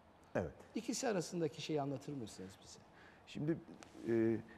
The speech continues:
Speaker 1: yüksek, alçak, pahalı, ucuz gibi kavramlar tabii, e, gö-, göreceli, e, şeyler. Dolayısıyla aslında,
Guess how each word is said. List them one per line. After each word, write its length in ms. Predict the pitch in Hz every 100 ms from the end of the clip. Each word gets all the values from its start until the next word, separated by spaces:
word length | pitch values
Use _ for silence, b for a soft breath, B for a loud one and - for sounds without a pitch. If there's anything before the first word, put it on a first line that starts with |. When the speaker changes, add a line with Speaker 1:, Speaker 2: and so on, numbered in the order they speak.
| -
Speaker 1:
yüksek, 680 | 101 110 - - 175 208 -
alçak, 720 | 104 101 - 117 101 95 -
pahalı, 520 | 104 95 101 95 95 -
ucuz 440 | 101 95 156 131
gibi 200 | 101 90
kavramlar 680 | 95 110 107 104 101 139 180 - B -
tabii, 320 | 143 123 135 - - -
e, 40 | 104
gö-, 280 | 101 95 87 92 - - - - - 90 95
göreceli, 600 | 131 131 123 127 131 123 -
e, 220 | 92 80
şeyler. 400 | - 82 73 - 98 B B -
Dolayısıyla 680 | 156 170 156 208 185 131 - - -
aslında, 500 | 131 - 123 143 160